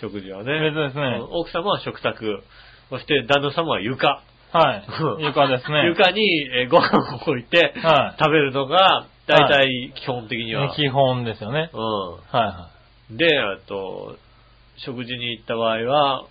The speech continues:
Speaker 1: えー、美味しくなかった場合は、あの、なじられるというのはですね。
Speaker 2: はいはい。
Speaker 1: それが大体、あの、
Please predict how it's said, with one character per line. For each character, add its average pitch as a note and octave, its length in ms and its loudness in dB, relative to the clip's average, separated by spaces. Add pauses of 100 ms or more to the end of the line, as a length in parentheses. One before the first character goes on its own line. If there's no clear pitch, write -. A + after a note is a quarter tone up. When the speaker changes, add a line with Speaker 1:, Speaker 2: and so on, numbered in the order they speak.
Speaker 1:
え G#2 280 -8
ー、 - 60 -12
美 A#2+ 100 -4
味 A2+ 80 -8
し - 40 -16
く - 80 -14
な A#2+ 100 -6
か A#2 80 -4
っ A#2 100 -8
た A2 100 -6
場 G#2+ 200 -2
合 A2 60 -4
は、 C3+ 360 -2
あ F#2+ 40 -10
の、 F#2 300 -18
な A#2 140 -2
じ B2 120 -6
ら B2 100 4
れ A#2+ 140 2
る G#2 120 -6
と F#2 100 -18
い - 40 -18
う - 60 -20
の - 80 -20
は - 80 -20
で E2+ 100 -20
す - 100 -20
ね。 G#2+ 320 -6
Speaker 2:
は D3+ 100 6
い C3+ 40 8 (200)
は F2+ 60 -14
い。 - 20 -16
Speaker 1:
そ C3 60 -8
れ C3 80 -2
が B2 100 -2
大 G#2+ 200 -4
体、 G2+ 140 -6
あ G2 60 -10
の、 G2 100 -16